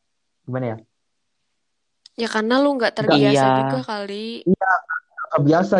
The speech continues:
Speaker 1: jadi agak aneh kalau misalnya kulit putih sama kulit yang Asia gitu, yang, yang putih lah, nggak hitam sehitam Afrika gitu.
Speaker 2: Tapi
Speaker 1: Gua
Speaker 2: Afrika
Speaker 1: biasa
Speaker 2: juga
Speaker 1: liat.
Speaker 2: nggak semuanya hitam tau, coy. Gua baru tahu.
Speaker 1: Iya, tahu, tahu. Iya, tahu. Ada yang di mana?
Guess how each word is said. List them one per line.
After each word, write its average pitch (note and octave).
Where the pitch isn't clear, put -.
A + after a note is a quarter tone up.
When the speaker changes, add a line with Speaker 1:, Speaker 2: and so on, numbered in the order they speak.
Speaker 1:
jadi F3
agak D3
aneh F#3
kalau D#3
misalnya D3
kulit C#3+
putih C#3+
sama C#3+
kulit C#3
yang C3+
Asia C3+
gitu, D3
yang, C3+
yang B2+
putih C#3+
lah, C#3+
nggak B2
hitam C3
sehitam C3
Afrika -
gitu. -
Speaker 2:
Tapi A3
Speaker 1:
Gua G3+
Speaker 2:
Afrika D4
Speaker 1:
biasa -
Speaker 2:
juga G3
Speaker 1:
liat. D#3
Speaker 2:
nggak D4
semuanya A#3
hitam D4
tau, G#3+
coy. B3
Gua A#3
baru A3
tahu. G#3
Speaker 1:
Iya, F3
tahu, D3
tahu. -
Iya, F3+
tahu. E3+
Ada E3
yang D3+
di C#3+
mana? C#3